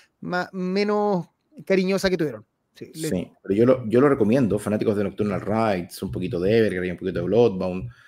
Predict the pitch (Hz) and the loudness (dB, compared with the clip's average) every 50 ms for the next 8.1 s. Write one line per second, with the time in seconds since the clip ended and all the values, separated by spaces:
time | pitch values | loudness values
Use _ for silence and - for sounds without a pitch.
0 | _ _ _ - 107 110 - - 110 - - 104 113 147 175 175 160 143 139 - | _ _ _ -6 -6 -4 -2 -2 -2 0 2 4 4 4 2 2 -2 -4 -2 -2
1 | - 117 117 - 131 120 - 117 117 113 110 110 113 104 - - 131 127 - 123 | -2 -2 0 -2 -2 -2 0 0 0 0 0 0 -4 -4 -4 -6 -6 -6 -4 -4
2 | 113 113 117 143 196 285 339 _ _ _ _ - 92 92 92 87 85 87 87 87 | -4 -2 -2 -2 -4 -4 -8 _ _ _ _ -4 -2 -2 0 0 -2 -4 -4 -6
3 | 85 82 85 - _ _ _ _ - - - - - _ _ _ _ _ _ _ | -8 -10 -12 -16 _ _ _ _ -18 -18 -18 -18 -20 _ _ _ _ _ _ _
4 | _ _ _ _ - - _ _ _ _ _ _ _ _ - 95 98 104 - 185 | _ _ _ _ -20 -20 _ _ _ _ _ _ _ _ -8 -4 -2 0 2 2
5 | 202 208 208 214 214 202 - - _ _ _ _ _ _ _ _ - 165 170 175 | 2 2 2 2 0 0 -4 -8 _ _ _ _ _ _ _ _ -10 -6 -2 0
6 | 190 202 202 - 196 196 208 - - 165 175 175 190 185 170 147 - - 127 123 | 0 0 2 4 4 4 4 2 0 0 2 4 4 4 2 0 -4 -10 -14 -14
7 | 120 - _ - 117 131 139 139 151 151 - 135 123 117 123 127 135 135 - - | -14 -16 _ 2 4 6 6 6 6 4 4 4 4 6 6 6 4 2 0 -4
8 | 120 | -6